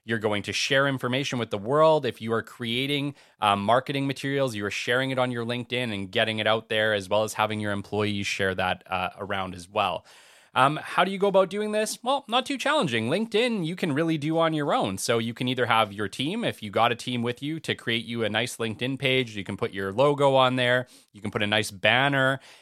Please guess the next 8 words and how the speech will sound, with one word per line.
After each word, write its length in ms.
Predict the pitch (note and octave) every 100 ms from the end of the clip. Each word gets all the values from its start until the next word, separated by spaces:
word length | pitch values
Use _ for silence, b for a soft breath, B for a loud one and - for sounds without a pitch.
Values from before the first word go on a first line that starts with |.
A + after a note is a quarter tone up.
| B
And 140 | - F3+
you 80 | G#3+
can 160 | C4
just 140 | C#4+ -
start 260 | C#4+ C#4
posting 440 | - C4 - C#4 C4
company 380 | C4+ C4 B3+
updates. 540 | B3 E4+ A2 F2 E2